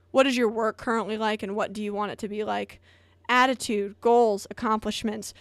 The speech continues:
travel, you know, anything that you could improve by improving yourself. What's so cool about holistic healthcare and Health Possible is that it holds you accountable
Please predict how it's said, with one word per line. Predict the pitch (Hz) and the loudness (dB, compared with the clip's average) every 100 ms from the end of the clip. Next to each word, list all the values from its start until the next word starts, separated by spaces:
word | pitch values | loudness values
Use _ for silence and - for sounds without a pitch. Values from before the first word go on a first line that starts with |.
| _ | _
travel, | - - 240 240 220 214 196 - _ _ _ - | -8 0 4 6 4 0 -4 -10 _ _ _ -8
you | |
know, | 214 196 - | -6 -6 -2
anything | 254 302 349 - 262 214 214 214 _ _ - | 2 4 2 0 0 0 -2 -4 _ _ -2
that | 233 | 0
you | 214 247 311 | 4 4 4
could | 339 | 2
improve | 269 214 220 247 | -2 0 0 0
by | 240 226 | 2 2
improving | 214 233 220 | 2 -2 -2
yourself. | 208 196 - 214 226 - _ _ _ _ _ _ _ _ _ _ _ _ _ _ _ _ _ _ | -2 -4 -6 -6 -6 -10 _ _ _ _ _ _ _ _ _ _ _ _ _ _ _ _ _ _
What's | - 262 - | 2 4 4
so | - 262 277 | 4 6 6
cool | - 233 240 | 4 0 2
about | 220 202 | 4 2
holistic | 220 214 220 - 220 | 2 2 0 -2 -4
healthcare | 214 214 - 240 247 | -4 -4 -4 -2 -2
and | 226 | -2
Health | 220 214 | -2 0
Possible | 254 262 - 196 208 233 _ _ _ _ _ _ | 0 0 -2 -6 -6 -8 _ _ _ _ _ _
is | - 226 | 0 6
that | 233 | 6
it | 220 | 4
holds | 247 240 220 | 2 0 0
you | 208 240 | -2 0
accountable | 214 - 262 320 175 180 196 | 0 2 2 2 0 -2 -2